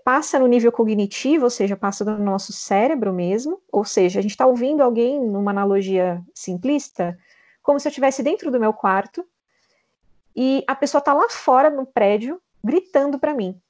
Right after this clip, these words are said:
Então, eu tô dentro da, ali do meu quartinho, com o fone de ouvido, eu não tô ouvindo bolhufas, eu tô meio ouvindo, tô ouvindo, mas não tô ouvindo. E essa escuta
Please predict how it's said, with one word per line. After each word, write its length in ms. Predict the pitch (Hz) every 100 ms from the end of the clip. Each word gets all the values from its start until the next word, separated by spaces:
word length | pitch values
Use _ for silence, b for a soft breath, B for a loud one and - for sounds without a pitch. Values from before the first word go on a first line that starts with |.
| _ _ -
Então, 220 | 233 339
eu 40 |
tô 100 | 370
dentro 220 | 320 453 -
da, 140 | 277
ali 280 | 262 240 240
do 80 | 233
meu 100 | 226
quartinho, 680 | 220 208 - 349 330 311
com 180 | 302 247
o 60 | 233
fone 300 | 254 240 220
de 80 |
ouvido, 320 | 208 202 247 285
eu 40 |
não 120 | 269
tô 100 | 285
ouvindo 260 | 277 269 269
bolhufas, 540 | 277 294 220 208 202
eu 80 | 202
tô 100 | 233
meio 200 | 233 254
ouvindo, 360 | 240 247 247 -
tô 100 | -
ouvindo, 300 | 359 311 480
mas 100 | 494 466
não 80 |
tô 100 | 440
ouvindo. 420 | 392 226 170 - 233 _ _ _ _ _ _ _ _ _ _
E 240 | 277 320 -
essa 180 | - 294
escuta 480 | 311 - 339 -